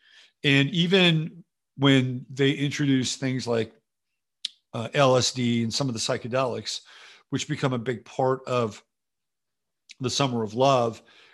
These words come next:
and this whole M K Ultra mind control experiment that takes place during this time, opiates never really go away.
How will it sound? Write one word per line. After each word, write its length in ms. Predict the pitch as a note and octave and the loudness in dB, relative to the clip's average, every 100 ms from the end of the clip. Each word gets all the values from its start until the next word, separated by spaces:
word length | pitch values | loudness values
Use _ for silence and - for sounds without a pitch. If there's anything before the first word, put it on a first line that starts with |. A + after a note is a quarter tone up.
| - | -8
and 100 | B2+ | -4
this 140 | A#2+ - | -2 0
whole 480 | C3 B2 B2 - _ - | 0 0 -4 -14 _ -6
M 180 | C3 B2 | -4 -4
K 200 | - B2 | -4 -4
Ultra 420 | C#3 B2+ - A#2 | -4 -4 -6 -6
mind 280 | A#2+ A#2+ A#2+ | -4 -6 -8
control 320 | A#2+ - A2+ | -12 -8 -8
experiment 760 | - - D#3+ F#3+ B2+ A#2 C3+ - _ - _ _ - | -8 0 4 4 2 0 -2 -8 _ -20 _ _ -12
that 100 | - | -4
takes 220 | D3 A#2+ | -2 -2
place 260 | - B2 A2 | -2 -6 -6
during 200 | A#2+ A2+ | -8 -8
this 120 | A2+ | -8
time, 340 | - A2+ A2 G#2 _ - - - - _ _ _ _ _ _ _ _ _ _ D#3+ | -6 -4 -6 -8 _ -20 -20 -20 -20 _ _ _ _ _ _ _ _ _ _ 4
opiates 480 | G3 G3+ A#3+ - | 6 6 2 4
never 200 | D3+ E3+ | 4 4
really 300 | E3+ D#3 D3+ | 4 2 2
go 200 | B2+ C3+ | 2 2
away. 480 | B2+ A2+ A2+ G#2+ E2 | 2 0 -2 -4 -8